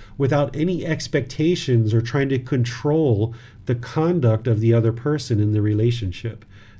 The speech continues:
That's what it really is. It's not meet and then live happily ever after, or get married and live happily ever after. There's real work in a relationship,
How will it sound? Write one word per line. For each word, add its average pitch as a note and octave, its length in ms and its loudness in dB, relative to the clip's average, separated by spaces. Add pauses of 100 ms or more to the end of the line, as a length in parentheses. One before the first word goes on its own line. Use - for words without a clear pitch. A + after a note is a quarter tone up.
That's C#3+ 320 0
what D3+ 140 4
it B2+ 100 4
really A#2+ 380 4
is. G2 400 -4 (320)
It's B2 220 0
not C#3+ 320 -2
meet D3 600 0 (320)
and B2+ 140 2
then C3+ 100 2
live B2+ 140 2
happily A#2+ 420 2
ever G#2 200 2
after, G#2 500 -2
or A2 80 0
get A#2 220 0
married B2 420 4
and G#2 100 0
live A#2+ 200 4
happily A#2 440 2
ever G2+ 160 -2
after. A#2 520 0 (260)
There's D3 240 -2
real E3 160 2
work D3+ 380 2
in C3+ 120 2
a A#2+ 40 6
relationship, G#2+ 840 0